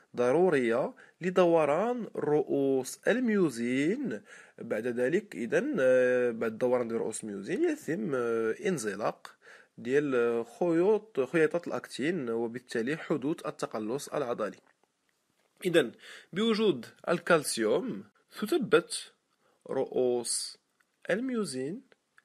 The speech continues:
على خياطات الأكتين، فيتشكل الأكتوميوزين. هذه هي أول حاجة نقدر نقولوها. بعد ذلك، حلماءة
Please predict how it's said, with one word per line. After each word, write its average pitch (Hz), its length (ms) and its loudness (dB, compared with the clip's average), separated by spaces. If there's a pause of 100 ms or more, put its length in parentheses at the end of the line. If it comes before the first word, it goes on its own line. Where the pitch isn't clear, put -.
(220)
على 117 500 -2 (440)
خياطات 120 640 -4 (420)
الأكتين، - 500 -8 (560)
فيتشكل 104 840 -6 (320)
الأكتوميوزين. 180 840 -8 (520)
هذه 170 420 -6
هي 139 320 -4 (100)
أول 180 200 -2
حاجة 175 220 -4
نقدر 165 220 -8
نقولوها. 120 380 -6 (680)
بعد 98 240 -8
ذلك، 190 400 -4 (300)
حلماءة 359 720 4